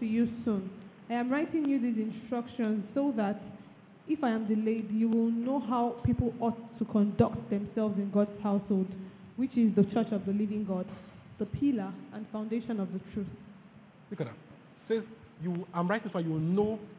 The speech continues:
Speaker 2: how to behave in God's house." So we have a code of conduct. We have a code of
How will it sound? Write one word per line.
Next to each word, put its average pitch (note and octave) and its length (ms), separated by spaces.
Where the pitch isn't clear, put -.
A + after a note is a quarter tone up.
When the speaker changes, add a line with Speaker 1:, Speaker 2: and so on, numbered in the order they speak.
Speaker 2:
how F#3 160
to E3 80
behave E3+ 580
in D3+ 220
God's E3+ 200
house." D#3 180
So A#3+ 80
we G3+ 80
have A#3+ 140
a F3+ 60
code - 200
of D#3 140
conduct. C#3+ 360
We G3 140
have A#3+ 220
a F3 120
code A#3 320
of F3 120